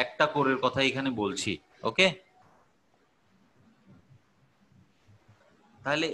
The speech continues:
এখানে একটা প্রশ্ন আসলো, তো আমরা জানলাম যে সার্ভারে কিভাবে এটা করব, পরবর্তীতে আমরা এটা করব। তো আমার প্রশ্ন ছিল আপনাদের কাছে যে আমরা কি summary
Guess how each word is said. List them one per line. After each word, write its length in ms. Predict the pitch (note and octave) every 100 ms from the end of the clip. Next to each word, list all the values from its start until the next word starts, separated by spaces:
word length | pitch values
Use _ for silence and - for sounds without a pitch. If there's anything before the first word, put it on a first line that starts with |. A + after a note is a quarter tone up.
| C3
এখানে 240 | C3+ D#3+ E3+
একটা 220 | D#3+ D#3+ D3+ D3+ D3+ -
প্রশ্ন 220 | C3+ - D3+
আসলো, 240 | C#3+ E3+ G3 G3+
তো 60 | D#3+ C3+
আমরা 200 | C3 C3+ C3+ C3+ C3 C3 A#2+ - - E2+ A2 A2+
জানলাম 340 | A2+ B2+ C3+ C#3
যে 60 | C#3+
সার্ভারে 340 | C#3 A2 B2+ B2+
কিভাবে 260 | - A#2+ B2 B2
এটা 120 | C3 -
করব, 200 | A#2+ A2+ D3 D#3
পরবর্তীতে 500 | C#3 C3+ C3 C3+ A#2+ A#2
আমরা 120 | A#2 A#2+
এটা 120 | B2 -
করব। 200 | A2+ G#2+ C3+ - - _ _ _ _ _ _ _ _ _ _ _ _ -
তো 40 | C3
আমার 180 | C3 D#3+ F3
প্রশ্ন 200 | E3 F3+ E3
ছিল 100 | F3 D#3+
আপনাদের 260 | E3 E3 D#3
কাছে 160 | D#3 D#3+ C3+
যে 60 | D3
আমরা 160 | C#3 D3+ D#3
কি 60 | D#3+
summary 280 | D#3+ C#3+ D#3